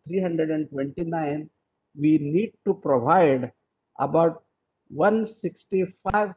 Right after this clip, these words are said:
kilowatt motor, and one sixty-five kilowatt motor will consume, multiplied by eight thousand, that much electricity. Whereas here for one thousand itself, the,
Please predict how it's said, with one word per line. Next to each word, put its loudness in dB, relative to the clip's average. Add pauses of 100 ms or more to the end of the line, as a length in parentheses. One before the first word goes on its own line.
(140)
kilowatt 2
motor, -6 (600)
and -2
one -2
sixty-five -4
kilowatt -4
motor -2 (440)
will -2 (100)
consume, 2 (1160)
multiplied -2
by 2
eight -2
thousand, 0
that 0
much -6
electricity. -6 (420)
Whereas 0 (360)
here 4
for 0
one 0
thousand 0
itself, -2 (560)
the, 0